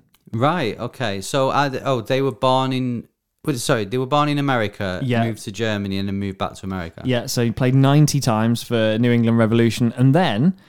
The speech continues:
Speaker 2: got a move to Everton from New England Revolution.
Speaker 1: I think I know who it is.
Speaker 2: Do you? I've never heard of them in my life.
Speaker 1: How many times did he play for Everton?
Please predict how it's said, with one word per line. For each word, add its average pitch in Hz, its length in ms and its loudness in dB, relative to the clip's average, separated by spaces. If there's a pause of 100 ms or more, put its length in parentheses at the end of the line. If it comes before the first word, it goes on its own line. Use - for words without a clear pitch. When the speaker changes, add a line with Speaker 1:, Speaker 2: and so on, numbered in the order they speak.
(360)
Speaker 2:
got 160 160 4
a 170 80 6
move 175 360 6
to - 160 -6 (100)
Everton 156 600 0 (180)
from 185 380 6
New 175 140 10
England 165 280 6
Revolution. 160 680 4 (260)
Speaker 1:
I 110 160 -2
think 139 300 -4
I 110 80 -4
know 95 220 -6
who 85 80 -8
it 87 120 -10
is. 110 140 -6
Speaker 2:
Do 262 80 2
you? 185 280 6
I've 208 240 8
never 247 360 10
heard 262 260 10
of 220 100 8
them 151 120 6
in 139 120 6
my 156 120 4
life. 143 560 2
Speaker 1:
How 165 180 2
many 175 140 0
times 160 240 0
did 139 60 -6
he 135 60 -4
play 131 160 0
for 127 120 -6
Everton? 95 420 -6